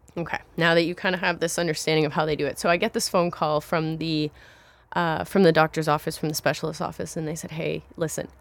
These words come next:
you've progressed. You went from a light medium gray to a dark gray black, and, uh, it's not good. However, we don't have an appointment for you right now. And so we'll give you a call as soon as we can.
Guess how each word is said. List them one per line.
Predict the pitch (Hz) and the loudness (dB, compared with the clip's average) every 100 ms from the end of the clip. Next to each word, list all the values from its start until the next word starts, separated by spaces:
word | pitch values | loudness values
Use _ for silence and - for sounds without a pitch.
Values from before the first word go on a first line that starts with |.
| - _ _ | -20 _ _
you've | 165 - | -6 -4
progressed. | 143 - - - - | -6 -6 -6 -8 -4
You | 156 | 0
went | 151 | 0
from | - 156 | -2 -2
a | |
light | 147 147 - | 2 0 0
medium | 165 190 196 | 0 0 0
gray | 185 196 196 | 2 2 2
to | - - 170 151 143 - | -2 0 2 2 0 -2
a | 160 147 85 | -2 -2 -2
dark | 156 156 | 0 0
gray | - 156 | 2 0
black, | 156 143 - - - | 2 0 -2 -6 -4
and, | 175 160 156 151 | -2 0 0 0
uh, | 156 151 - | -2 -2 -4
it's | 165 - | -4 0
not | 175 - | 0 2
good. | 156 185 - - _ - _ _ _ _ | 2 2 -2 -20 _ -20 _ _ _ _
However, | 196 202 165 165 247 214 | 4 6 4 2 0 -2
we | 180 | 2
don't | 185 | 2
have | 180 214 247 202 | 2 0 2 2
an | 190 | 2
appointment | 175 - 160 - 156 | 0 -4 -14 -12 -12
for | - | -12
you | 160 - | -18 -20
right | - - | -16 -16
now. | - - _ _ _ _ _ _ _ - | -16 -20 _ _ _ _ _ _ _ -2
And | 190 180 | -2 0
so | - 220 196 190 185 _ _ _ - | 0 2 4 2 -4 _ _ _ -6
we'll | 196 233 | -4 -2
give | 240 262 | 0 0
you | |
a | 269 | 0
call | - 190 175 | 0 -2 -2
as | 165 | -2
soon | - 180 175 | 0 2 2
as | 170 | 2
we | 170 | -4
can. | 160 - 151 247 | -4 -2 0 0